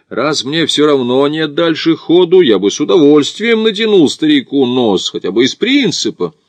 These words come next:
«Насколько я понял, наше путешествие тоже находится под вопросом, или нет?»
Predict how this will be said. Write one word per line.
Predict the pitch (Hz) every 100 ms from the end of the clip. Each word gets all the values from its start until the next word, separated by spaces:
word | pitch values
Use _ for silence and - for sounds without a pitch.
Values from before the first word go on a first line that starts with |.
| _ _ _ _ _ _ _
«Насколько | 92 95 - 104 90 95
я | 90
понял, | - 90 87 107 135 _ _ _ _ _ _ _ _
наше | 82 85 -
путешествие | 101 117 120 135 127 147 165
тоже | 160 262 240 131
находится | 107 101 90 82 95
под | 104 92
вопросом, | 104 95 95 85 87 82
или | 80 80
нет?» | 80 143 -